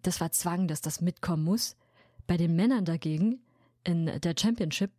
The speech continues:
gibt es diesen Zwang als solches nicht, weil sie sehen sich nicht als erste Liga, sie sehen sich nicht als Konkurrent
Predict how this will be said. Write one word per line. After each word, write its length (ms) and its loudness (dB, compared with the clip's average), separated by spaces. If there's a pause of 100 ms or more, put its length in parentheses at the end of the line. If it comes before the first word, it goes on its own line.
(1040)
gibt 180 0
es 80 0
diesen 220 0
Zwang 260 0
als 140 -2
solches 320 -2
nicht, 180 0
weil 140 0
sie 100 -4
sehen 220 2
sich 120 0
nicht 160 0
als 140 -2
erste 320 -2
Liga, 300 2
sie 120 -4
sehen 220 0
sich 180 -8
nicht 160 -2
als 140 -6
Konkurrent 640 -2